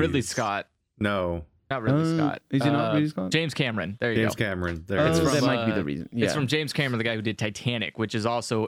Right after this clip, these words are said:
Speaker 2: a unique
Speaker 3: Oh, no, wait.
Speaker 2: masterpiece. No one's ever told a story
Speaker 1: <laughs>
Speaker 2: like that
Speaker 3: No,
Speaker 2: before.
Speaker 3: Titanic is kind of
Speaker 2: Uh,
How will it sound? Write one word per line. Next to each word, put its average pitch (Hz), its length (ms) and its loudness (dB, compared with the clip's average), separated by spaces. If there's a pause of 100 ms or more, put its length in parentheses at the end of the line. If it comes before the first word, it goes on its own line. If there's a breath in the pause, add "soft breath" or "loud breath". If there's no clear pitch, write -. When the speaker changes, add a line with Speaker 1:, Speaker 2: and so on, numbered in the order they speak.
Speaker 2:
a 107 280 -2
unique 107 280 0
Speaker 3:
Oh, 202 80 6
no, 202 160 2
wait. 160 140 4
Speaker 2:
masterpiece. 147 760 -2
No 110 160 0
one's 107 180 0
ever 101 160 -4
told 110 340 -4
a 110 40 -4
story 113 340 2
Speaker 1:
<laughs> - 0 -
Speaker 2:
like 127 220 2
that 104 220 -6
Speaker 3:
No, 175 180 2
Speaker 2:
before. 113 120 0
Speaker 3:
Titanic 208 380 2
is 143 100 -2
kind 151 220 -2
of 123 100 0
Speaker 2:
Uh, 120 40 2